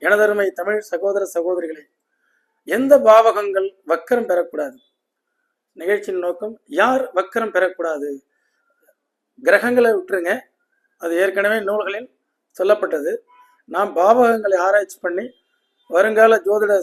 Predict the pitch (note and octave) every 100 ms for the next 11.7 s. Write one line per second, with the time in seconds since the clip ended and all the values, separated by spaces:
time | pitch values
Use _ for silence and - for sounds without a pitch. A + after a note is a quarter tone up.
0 | - F#3+ G3+ F#3+ F3+ F3 F#3 F#3 E3+ E3+
1 | - C#3+ C#3 _ _ _ _ - F3+ A3
2 | G3 E3+ - _ _ F3 F#3+ F#3+ C#4+ C4+
3 | A3 G#3+ G3+ G#3+ F3+ - F3 E3+ C3+ _
4 | _ _ - G3 G3 - F#3 F3+ G#3+ -
5 | G3 G3 F3+ F3 F3+ C4 _ _ _ -
6 | F3 E3+ F3+ F3+ G3+ G3 F#3 F#3 F3 F#3
7 | E3+ E3+ E3 D#3+ A3 - _ _ _ _
8 | - E3 F#3 F3 F3+ G3 G3 F#3+ E3+ E3
9 | D#3+ E3+ D#3+ A3 B3+ _ _ _ D#3+ F#3+
10 | G#3 G#3 G3 F#3 F3+ F3 E3 E3 D#3+ F#3+
11 | B3+ _ _ _ - G3